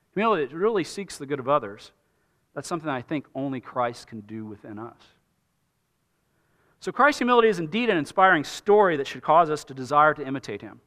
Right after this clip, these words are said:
Okay, I don't think that's not the point. I'm not saying that that's not true too. But I believe Paul's saying something even deeper,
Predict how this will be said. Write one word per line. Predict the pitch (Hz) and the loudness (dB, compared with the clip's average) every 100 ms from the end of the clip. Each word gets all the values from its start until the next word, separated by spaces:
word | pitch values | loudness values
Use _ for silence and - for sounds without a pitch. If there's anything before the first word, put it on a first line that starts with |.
| _ | _
Okay, | - 127 135 | -20 -12 -8
I | |
don't | 139 139 | -8 -8
think | 160 147 | -10 -8
that's | 135 - | -8 -10
not | 127 117 135 135 - _ - | -14 -6 -4 -4 -8 _ -18
the | |
point. | 107 104 98 117 117 123 123 | -16 -16 -16 -16 -16 -14 -10
I'm | 127 | -4
not | 139 | -4
saying | - 135 | -4 -10
that | 123 | -8
that's | 127 - | -10 -12
not | 127 - | -12 -14
true | - 117 | -14 -16
too. | - 156 107 _ _ _ _ _ _ - | -12 -12 -12 _ _ _ _ _ _ 0
But | 175 | 4
I | |
believe | 190 254 | 6 4
Paul's | - 208 202 | 6 6 6
saying | 190 180 | 2 -2
something | - 160 160 | -2 -6 -4
even | 147 147 | -4 -4
deeper, | 135 233 240 151 95 | -2 -2 0 -4 -8